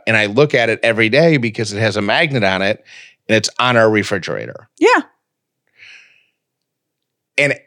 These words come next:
Speaker 1: as I finished that sentence, I realized that maybe not
Speaker 2: Everyone
Speaker 1: everybody
Speaker 2: at the table got invited. Oh, that's the worst.
Speaker 1: got invited. And then I have to call, I have to call my, my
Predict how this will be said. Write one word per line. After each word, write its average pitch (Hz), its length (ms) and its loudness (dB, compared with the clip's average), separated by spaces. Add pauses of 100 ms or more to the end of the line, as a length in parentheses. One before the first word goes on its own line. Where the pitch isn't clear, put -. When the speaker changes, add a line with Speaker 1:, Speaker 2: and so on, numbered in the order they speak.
Speaker 1:
as 165 640 2
I 147 160 0
finished 156 540 0
that 139 200 4
sentence, 131 540 -2 (120)
I 127 160 2
realized 120 1300 2 (280)
that 110 240 0
maybe 131 580 0
not 117 480 0
Speaker 2:
Everyone 220 440 4
Speaker 1:
everybody 151 220 2
Speaker 2:
at 151 40 2
the 151 120 2
table 220 240 4
got 214 220 2
invited. 208 440 2
Oh, 226 160 4
that's 220 220 2
the 220 100 6
worst. 220 1120 2
Speaker 1:
got 143 220 2
invited. 143 600 2
And 147 220 0
then 151 640 2 (380)
I 156 180 2
have 165 260 2
to 117 100 -2
call, 139 400 2
I 101 100 0
have 123 120 -2
to 110 80 -6
call 131 380 4
my, 113 380 -2
my 101 340 -2